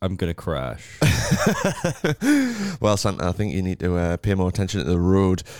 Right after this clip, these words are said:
Speaker 2: uh, as it is now illegal to answer the phone whilst operating a moving vehicle.
Speaker 1: Yeah.
Speaker 2: Yeah.
Speaker 1: At all?
Speaker 2: Well, it's not at all, but it's frowned upon even if you answer it over Bluetooth.
Speaker 1: What if it's, like,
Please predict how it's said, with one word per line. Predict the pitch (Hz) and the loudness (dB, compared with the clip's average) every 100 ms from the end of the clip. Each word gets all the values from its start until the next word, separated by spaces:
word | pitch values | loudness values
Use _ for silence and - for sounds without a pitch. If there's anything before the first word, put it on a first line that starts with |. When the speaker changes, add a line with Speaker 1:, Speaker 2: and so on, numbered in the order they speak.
| 101 | -4
Speaker 2:
uh, | 90 | 0
as | 95 90 78 95 | 2 4 2 2
it | 95 | 0
is | - 95 92 90 | 0 0 0 -2
now | 98 95 98 95 | -2 2 2 2
illegal | 80 95 95 95 | 2 2 2 2
to | 92 104 | 0 -2
answer | 95 95 | -2 -2
the | 90 | -4
phone | - 95 92 92 | -2 0 0 0
whilst | 92 92 | -2 0
operating | 78 - 92 85 80 | -2 -2 -2 -2 -2
a | |
moving | 92 95 92 | -2 -2 -2
vehicle. | 92 95 92 95 92 | 0 -2 0 -4 -4
Speaker 1:
Yeah. | 269 156 - - - | -6 -6 -6 -10 -12
Speaker 2:
Yeah. | - 165 151 139 - | 0 2 2 -2 -4
Speaker 1:
At | 123 | -2
all? | 135 76 - 139 | 0 -2 -8 -2
Speaker 2:
Well, | 190 185 175 | 2 2 2
it's | 160 - | 0 -2
not | 175 120 | 0 2
at | 127 | 4
all, | 127 104 | 4 4
but | 95 101 95 - | 2 2 2 2
it's | 101 | -4
frowned | - 107 101 | 0 0 2
upon | 95 - 95 90 82 | 0 2 2 0 -4
even | - 92 92 | -4 -2 0
if | 90 - | -2 -2
you | 92 90 - | -4 -4 -2
answer | 98 95 87 | -2 2 2
it | |
over | 87 92 | 2 0
Bluetooth. | 95 92 98 90 - _ _ _ _ _ _ | -2 -2 -4 -6 -10 _ _ _ _ _ _
Speaker 1:
What | - 104 | -2 -2
if | 98 | -2
it's, | 104 | -6
like, | 101 90 - | -4 -4 -8